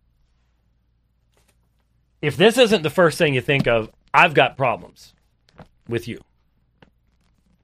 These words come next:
Okay? And if your doctrine of the Orthodox Trinity is not clear enough from this, then we've got serious problems. Can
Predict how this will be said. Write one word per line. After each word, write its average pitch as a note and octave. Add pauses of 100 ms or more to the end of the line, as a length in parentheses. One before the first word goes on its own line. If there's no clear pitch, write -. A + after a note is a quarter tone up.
(680)
Okay? A2+ (2000)
And D3
if D3
your F3+
doctrine F3
of D3+
the -
Orthodox C#3+
Trinity C#3+
is C3
not D3+
clear E3
enough C#3
from B2
this, A2+ (260)
then C3
we've B2+
got A#2+ (240)
serious -
problems. - (2500)
Can G3